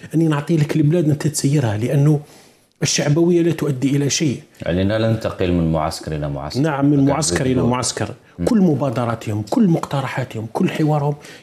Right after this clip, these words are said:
Speaker 1: يهدف إلى أمر واحد فقط. هم يعتقدون أن الأمر، آه،
Speaker 2: من هم؟
Speaker 1: آه، مثلًا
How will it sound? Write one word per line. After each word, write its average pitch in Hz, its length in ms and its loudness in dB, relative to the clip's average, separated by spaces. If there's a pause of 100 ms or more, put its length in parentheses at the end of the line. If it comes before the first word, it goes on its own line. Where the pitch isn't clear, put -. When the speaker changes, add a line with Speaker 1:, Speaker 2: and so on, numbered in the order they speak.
Speaker 1:
يهدف 135 340 0
إلى 120 160 -2
أمر 123 260 -2
واحد 107 280 -2 (160)
فقط. - 260 -12 (800)
هم 202 140 2
يعتقدون 156 640 2
أن 143 200 4
الأمر، 127 500 -2
آه، 110 380 -10
Speaker 2:
من 120 180 4
هم؟ 101 180 0 (840)
Speaker 1:
آه، 139 260 0
مثلًا 139 380 0